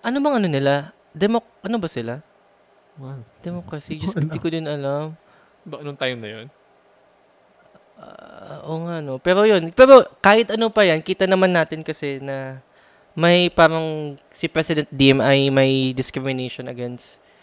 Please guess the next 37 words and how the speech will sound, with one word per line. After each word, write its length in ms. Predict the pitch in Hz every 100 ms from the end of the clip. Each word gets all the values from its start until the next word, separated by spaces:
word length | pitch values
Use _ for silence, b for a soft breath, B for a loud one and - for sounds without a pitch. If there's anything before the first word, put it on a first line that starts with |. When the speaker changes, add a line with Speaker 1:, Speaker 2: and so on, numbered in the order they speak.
| b
Speaker 2:
Buddhists. 400 | 135 127 110 -
Speaker 1:
Buddhists 400 | 139 131 127 -
talaga. 320 | 127 123 120
So, 220 | 123 - 135
imagine 400 | 139 135 139 135
kasi. 400 | 135 - 131 143
Speaker 2:
Pero 160 | 214 226
weird 160 | 214 170
lang 160 | 185
Speaker 1:
Magpi-, 160 | 180 208
Speaker 2:
kasi 80 | 180
most 160 | 185
na 80 | 160
Speaker 1:
maglal-, 240 | 165 180
Speaker 2:
nag-vote. 160 | 139 156
Speaker 1:
mag-ano 400 | 160 139 160 156
ka 100 | 156
ng 160 | 147 139
law 140 | 135 180
na 100 | 156
hindi 220 | 147 139
mo 240 | 139 139
susundin? 640 | 131 131 135 123 117 127 185 _ _ _ _ _ _ _ _ _
Speaker 2:
Tapos 140 | 202
Speaker 1:
Para 140 | 143 139
Speaker 2:
yun 0 |
Speaker 1:
sa 100 | -
Speaker 2:
nga, 80 | -
ang 80 | -
Speaker 1:
convenience. 360 | - - 139
Speaker 2:
most 100 | -
na 80 | 180
nag-vote 340 | 175 156 143 143
sa 120 | 135
kanya 200 | 131 139
ay 80 | 143
Buddhist. 480 | 131 110 110 117